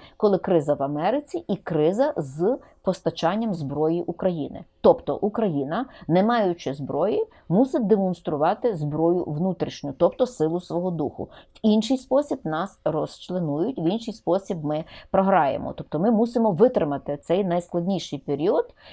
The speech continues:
який зумовлений нашою залежністю від зовнішнього світу. А наша залежність від зовнішнього світу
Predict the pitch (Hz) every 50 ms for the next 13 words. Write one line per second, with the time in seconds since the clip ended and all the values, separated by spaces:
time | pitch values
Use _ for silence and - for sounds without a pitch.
0 | - - - 160 - - - 247 262 294 294 - - 170 143 139 180 208 202 185
1 | 180 175 185 202 233 247 247 254 240 185 175 202 220 220 214 - - 165 151 147
2 | 147 156 160 156 156 170 208 220 226 262 269 262 - 311 285 240 170 151 147 156
3 | 151 156 160 160 160 - - 139 139 - - - 147 - - - _ _ _ _
4 | _ _ _ _ - _ - 151 170 214 285 277 - 254 190 160 214 233 247 233
5 | 208 175 156 165 151 - - 170 156 156 156 180 170 151 139 135 131 - - 147
6 | 135 143 160 - - 185 220 254 - 453 427